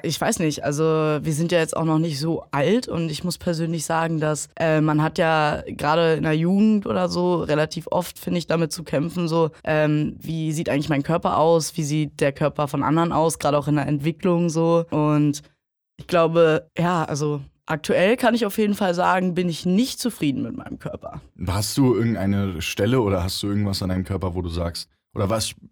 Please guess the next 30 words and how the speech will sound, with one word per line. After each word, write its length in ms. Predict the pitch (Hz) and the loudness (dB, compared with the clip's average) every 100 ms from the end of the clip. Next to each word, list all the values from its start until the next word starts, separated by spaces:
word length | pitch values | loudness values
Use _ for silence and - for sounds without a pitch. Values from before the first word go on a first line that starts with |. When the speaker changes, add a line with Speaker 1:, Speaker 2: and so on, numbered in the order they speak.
| - _ 76 | -20 _ -14
Speaker 2:
Spezifisches 800 | - 107 98 - 147 151 151 143 | -10 -6 -4 -2 -2 0 -2 -2
vielleicht, 300 | 139 131 - | 0 0 0
wo 60 | 123 | -2
du 60 | |
sagst, 340 | 120 127 - 104 | 0 0 0 0
"Nee, 200 | 117 113 | 0 0
das 200 | 98 - | -4 -6
passt 380 | - - - - | -4 -6 -6 -2
mir 120 | 113 | -2
nicht 240 | 113 - 98 | -2 -2 -2
an 100 | 101 | 0
mir"? 280 | 104 117 113 | 0 0 -4
Speaker 1:
Ja, 560 | - 151 139 147 220 302 440 _ - | -6 -2 0 2 2 2 -2 _ 0
also 200 | 180 - | 4 4
erstmal, 500 | 208 226 220 247 - _ _ _ | 2 2 2 0 -4 _ _ _
ich 160 | 175 156 | -8 0
liebe 260 | 202 185 | 2 2
meine 220 | 156 147 147 | 2 2 2
Beine, 360 | 147 151 208 - _ _ | 0 0 -2 -6 _ _
weil 160 | 147 143 | -4 0
die 140 | 139 139 | 0 0
sind 200 | 131 - | -2 -6
total 240 | - 143 | -6 -2
lang 220 | 135 156 - - | 0 -2 -6 -4
und 380 | 151 127 - _ 151 | -2 -2 -6 _ -4
dünn. 200 | 175 - - | -4 -6 -2
<laughs> 220 | 180 - 320 302 277 - - - - | 2 6 6 6 4 2 -12 -6 0
Das 160 | 240 | 2
ist 120 | 330 | 2
auch 120 | 269 | -2